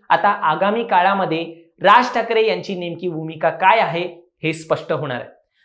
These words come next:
आता एकनाथ शिंदे आणि त्यांचे इतर सहकारी यांच्यासोबत झालेली डिनर डिप्लोमसी आणि आजची बैठक हे सर्व काही सांगून जाते.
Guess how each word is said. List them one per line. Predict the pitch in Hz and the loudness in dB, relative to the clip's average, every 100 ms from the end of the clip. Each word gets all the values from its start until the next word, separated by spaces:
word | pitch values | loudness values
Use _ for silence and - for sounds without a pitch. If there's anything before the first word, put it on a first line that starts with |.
| - | 0
आता | 180 | 2
एकनाथ | 180 175 165 190 202 | 0 0 -4 -2 -2
शिंदे | 208 185 180 185 - - | -2 -2 -2 -4 -10 -10
आणि | 170 | -8
त्यांचे | 175 156 156 170 | -6 -6 -6 -10
इतर | 170 151 208 | -12 -2 -2
सहकारी | 208 180 160 156 131 131 | 0 -2 -2 -4 -4 -8
यांच्यासोबत | 139 143 165 - 156 160 | -10 -6 -8 -6 -4 -6
झालेली | 143 147 156 160 175 - - _ _ | -4 -6 -4 -4 -6 -6 -16 _ _
डिनर | 135 190 196 240 | 0 4 6 6
डिप्लोमसी | 202 185 175 160 143 - 135 139 _ _ _ _ _ _ _ - | 4 0 -4 -4 -6 -10 -14 -16 _ _ _ _ _ _ _ 0
आणि | 156 190 - | 0 0 0
आजची | 160 - 262 | -2 0 2
बैठक | 233 175 160 151 - - _ _ | 4 4 2 0 -4 -18 _ _
हे | 170 196 | 0 0
सर्व | - 196 185 196 208 | 0 2 4 4 2
काही | 196 151 170 | 0 -2 -6
सांगून | - 156 156 160 151 | -4 -4 -2 -4 -4
जाते. | 131 127 - _ | -6 -8 -16 _